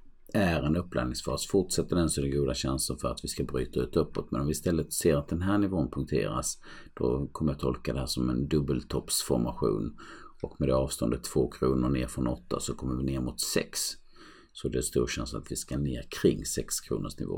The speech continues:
i så fall. Eh, sen har vi nästa aktie som är, eh, E Q L Pharma. Det blir många här, det blir tjatigt att lyssna på mig kanske. Eh, E Q L Pharma, här satt jag en tvåa förra gången, eh, och det var den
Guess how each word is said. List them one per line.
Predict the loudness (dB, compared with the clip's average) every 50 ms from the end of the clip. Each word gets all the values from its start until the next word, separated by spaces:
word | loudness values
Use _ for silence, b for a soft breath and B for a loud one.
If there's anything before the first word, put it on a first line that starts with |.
| -6 -6
i | -6
så | -4 -4 -4
fall. | -2 -2 -4 -4 -4 -6 -10 -12 -12 -12 -14 -14 -16 -18 -18 -18 -16 -18 -18 B B B B B B B B B B B B B -12 -6
Eh, | -2 0 0 2 2 2 0 -2 -2
sen | -2 0 2 2 4 4
har | 4 4
vi | 6 6
nästa | 6 4 2 0 0 0 2 2
aktie | 2 0 -2 -4 -4 -2 0 0 0
som | 0 -2 0 2 4 4 4 4 2
är, | 2 2 2 2 0 0 0 0
eh, | 0 0 0 0
E | 0 0 0 0 -2 -6
Q | -4 0 2 2
L | 2 2 2 2 2 2 2 0 -4 -10 -14 -2 4
Pharma. | 6 6 6 6 6 6 6 6 4 2 -2 -8 -8 -6
Det | -4
blir | -2 0 0
många | 0 0 0 0 0 -2
här, | -2 -2 -2 -2 -2
det | -2 0 0
blir | 2 2
tjatigt | 2 0 0 -2 -2 -4 -6 -6 -4
att | -2
lyssna | -2 -2 -2 -2 -4
på | -2 -2
mig | -4 -4 -4
kanske. | -6 -6 -6 -6 -6 -6 -6 -8 B B B B B B B B B B B B 4
Eh, | 8 8
E | 10 12 10 10 10
Q | 10 10
L | 10 10
Pharma, | 8 6 8 8 8 8
här | 6 4 4
satt | 2 0 2 4
jag | 4 4
en | 4
tvåa | 2 0 6 8 8 8 8 6 4 2
förra | 2 2 2 2 2 2
gången, | 2 2 2 2 2 2 0 0 -4 -6 -6
eh, | -4 -2 0 0 0 2
och | 0 0 -2 -4 -2 0
det | 2 2 2
var | 2 2 0 0 -2 -6 -10 -8 -4
den | -2 -2 0 -2 -2